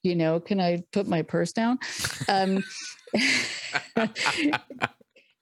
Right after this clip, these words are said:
and so then you're crying together and you're, oh, and you've had a moment and you feel this emotional connection, but it was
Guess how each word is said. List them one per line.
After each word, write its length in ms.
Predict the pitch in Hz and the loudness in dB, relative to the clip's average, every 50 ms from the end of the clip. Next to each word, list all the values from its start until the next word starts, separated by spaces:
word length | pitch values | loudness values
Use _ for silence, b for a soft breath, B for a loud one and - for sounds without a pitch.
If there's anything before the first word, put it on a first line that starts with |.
| - - 196 | -8 -2 2
and 220 | 214 202 208 214 | 2 4 4 2
so 220 | 208 - 247 226 220 | 2 2 2 2 4
then 220 | 208 226 226 233 | 4 2 2 4
you're 160 | 233 226 214 | 4 2 2
crying 540 | 202 - - 170 165 151 170 190 196 202 208 | 0 -2 -2 0 2 2 2 2 2 2 2
together 600 | 196 214 208 208 196 196 190 208 202 202 202 196 | 0 0 2 2 2 2 2 2 2 4 4 2
and 240 | 196 185 185 180 175 | 2 2 2 0 0
you're, 120 | 175 185 - | 0 -2 -2
oh, 360 | - - - - - - - | -2 0 0 2 2 2 2
and 100 | 226 220 | 2 2
you've 100 | 202 196 | 2 2
had 200 | 196 220 220 208 | 2 2 2 2
a 60 | 214 | 2
moment 680 | 202 202 202 202 208 214 220 226 226 233 226 220 208 | 2 2 2 2 2 2 2 2 2 2 2 2 2
and 140 | 196 185 180 | 2 2 2
you 100 | 180 180 | 2 0
feel 420 | 175 - - 220 220 214 214 202 190 | -2 -2 0 0 2 2 2 0 0
this 260 | 190 196 175 - - | 0 -2 -2 0 0
emotional 540 | 196 185 180 175 185 180 - - 196 185 170 | 0 2 2 2 2 0 0 0 0 0 0
connection, 560 | - 208 208 220 254 - - - 190 175 165 | 0 0 2 2 0 0 0 0 0 2 2
but 140 | 175 175 175 | 2 2 2
it 120 | 185 - | 0 0
was 300 | - 180 170 - - - | 0 -2 -2 -4 -8 -14